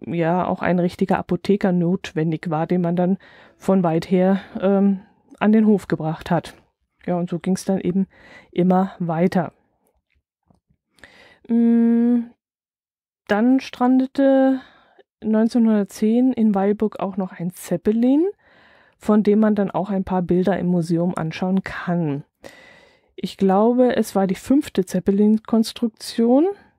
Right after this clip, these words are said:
Ja, der hieß dann auch, glaub ich, L Z fünf. Und der war auf dem Rückweg nach Köln, als er wegen schlechtem Wetter in Limburg notlanden musste. Und eilig herbeigerufene Soldaten, die hielten das Schiff dann mit aller Kraft am Boden,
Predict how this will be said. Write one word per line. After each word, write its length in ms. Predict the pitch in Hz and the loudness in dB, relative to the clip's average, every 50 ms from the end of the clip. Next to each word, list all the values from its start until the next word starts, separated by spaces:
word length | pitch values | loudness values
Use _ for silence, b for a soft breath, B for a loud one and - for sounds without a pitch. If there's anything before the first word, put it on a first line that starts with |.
| _ _ _ _ | _ _ _ _
Ja, 220 | - 180 180 185 196 | -6 -4 -4 -2 0
der 100 | 214 208 | 0 2
hieß 220 | 196 208 214 - | 2 0 0 -2
dann 160 | - 196 180 | -4 -6 -6
auch, 160 | 175 180 - | -6 -8 -10
glaub 180 | - 185 175 180 | -10 -10 -8 -8
ich, 200 | 185 - - - _ _ | -8 -12 -12 -20 _ _
L 200 | 190 190 190 - | -4 -4 -4 -4
Z 240 | - - 202 185 - | -4 -2 -2 -2 -2
fünf. 440 | - - 220 240 320 440 - - - B B B B B B B B B B B B B B B | -4 -2 0 0 0 -2 -4 -10 -18 B B B B B B B B B B B B B B B
Und 280 | - - 214 220 208 - | -4 0 2 2 4 4
der 160 | 214 214 208 | 2 2 2
war 140 | 214 214 208 | 2 2 0
auf 100 | 208 - | 0 0
dem 120 | 214 202 | 0 2
Rückweg 360 | 202 214 226 - - 208 - | 2 2 0 2 -2 -2 -2
nach 220 | - 175 170 - - | -2 -4 -4 -6 -8
Köln, 400 | - - 180 190 233 277 320 349 - | -6 -2 0 2 2 2 0 0 -2
als 220 | 208 214 - - | -4 -4 -2 0
er 380 | 220 208 208 208 208 196 196 196 | 0 0 0 0 0 0 0 0
wegen 260 | 202 196 208 196 190 | 0 2 2 0 0
schlechtem 400 | - - 185 - - - 202 185 | -2 -4 -6 -6 -2 -2 0 0
Wetter 240 | 185 - 214 202 - | 0 0 0 -2 0
in 100 | 180 190 | 0 0
Limburg 600 | 190 190 196 214 208 214 214 214 202 - - 196 | 2 4 4 4 4 4 2 0 -2 -4 -2 0
notlanden 540 | 196 190 202 - 202 190 175 175 160 175 | 2 2 2 2 2 0 0 0 -2 -2
musste. 460 | 175 170 160 151 - - 160 123 131 135 - _ _ _ _ _ _ _ | -2 -2 -4 -6 -6 -8 -8 -8 -8 -12 -14 _ _ _ _ _ _ _
Und 260 | - 185 190 - - | -6 -6 -6 -4 -2
eilig 320 | 165 180 202 226 220 - - | 0 2 2 2 0 0 -2
herbeigerufene 680 | 202 190 190 190 202 196 202 196 202 196 - 202 190 | -2 0 2 0 0 0 0 0 0 0 0 0 0
Soldaten, 520 | 175 185 180 170 180 175 196 - 269 254 | 2 0 0 2 0 -2 0 2 2 2
die 100 | 226 214 | 4 2
hielten 260 | 185 202 214 - 220 | 2 2 0 2 2
das 140 | 196 190 180 | 0 0 -2
Schiff 200 | - - 220 220 | 0 -2 -2 0
dann 200 | - 226 208 196 | 0 0 2 2
mit 100 | 190 170 | 2 0
aller 280 | - - 165 185 196 190 | 0 -2 0 0 -2 -4
Kraft 340 | - - 190 180 - - - | -4 -4 -6 -6 -4 -4 -2
am 100 | 180 160 | -2 -2
Boden, 380 | 151 156 165 196 202 285 370 | -2 -2 -2 2 2 2 0